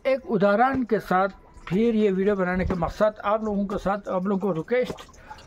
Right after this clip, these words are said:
और appeal और यूज़ ऐसा।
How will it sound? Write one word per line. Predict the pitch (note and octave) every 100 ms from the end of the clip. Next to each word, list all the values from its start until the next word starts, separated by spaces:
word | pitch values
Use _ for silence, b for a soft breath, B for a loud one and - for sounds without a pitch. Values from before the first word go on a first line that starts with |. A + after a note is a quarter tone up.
| B
और | F3 G#3
appeal | - F3 F3+ B3+ C4 A#3 - - - -
और | - F#3 G3+ A3 E3+ - - - - - - - - - - - - - - - D#4 D3+
यूज़ | A3+ D#4 C4+
ऐसा। | E3 C#3+